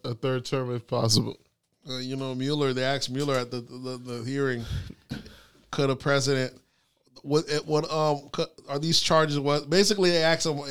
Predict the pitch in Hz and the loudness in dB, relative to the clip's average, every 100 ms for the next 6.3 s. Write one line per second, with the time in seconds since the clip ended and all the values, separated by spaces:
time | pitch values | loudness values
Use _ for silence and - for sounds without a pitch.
0 | 135 - 170 151 156 156 147 139 135 - | -12 -6 -4 -2 -2 -2 -2 -2 -2 2
1 | 143 135 127 - 139 139 - 123 110 - | 4 2 0 -2 -2 -2 -4 -4 -4 -12
2 | _ _ _ _ _ _ 120 120 - 131 | _ _ _ _ _ _ -10 -8 -2 -2
3 | 120 120 123 117 131 113 113 123 113 117 | 0 -4 -4 -4 -4 -4 -4 -4 -4 -4
4 | 120 110 - - - _ _ _ _ _ | -2 0 -2 -4 -14 _ _ _ _ _
5 | _ _ _ _ - 120 127 139 127 - | _ _ _ _ -10 -4 -4 -4 -2 6
6 | 185 135 120 | 8 6 2